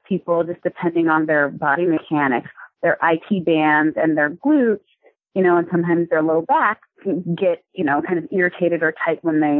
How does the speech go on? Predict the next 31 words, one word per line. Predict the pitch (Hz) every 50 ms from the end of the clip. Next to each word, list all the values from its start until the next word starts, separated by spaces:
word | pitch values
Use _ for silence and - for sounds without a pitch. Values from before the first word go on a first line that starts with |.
| 143 -
when | - - 160 156
they | 151 147 147 147 143
run | - 160 170 165 156 151 143
as | 131 139 -
well. | 202 247 254 196 151 - - - _ _ _ _ _ - - _ _ _ _ _ _ -
So | 190 180 175 170 160
those | 175 170 165 170 175
are | 170 165 156
other | - 165 165 175 165 160 _
things | - 165 156 156 160 151 - _ -
that | - 123 - - - - _ _ _ -
the | 170 160 - -
areas | 175 170 160 160 160 156 151 -
that | 147 147 -
you | 151
can | - - 147 139
stretch | - - - 139 139 - - -
that, | 147 139 - _ -
that | - 143 143 - -
you | - -
add | - 120 135 135 127
in. | 80 65 62 - - - - - - _ _ -
I, | - 175 175 170 - -
I | 170 185 180 - -
tend | - 190 180 170 -
to, | - 175 160 156 156 151 - _ _ -
I | 160 170 - - -
tend | 190 180
to | 175 165
stretch | - - 165 156 - - - - - -
everything | 170 165 156 151 - - 107 110 113 143 156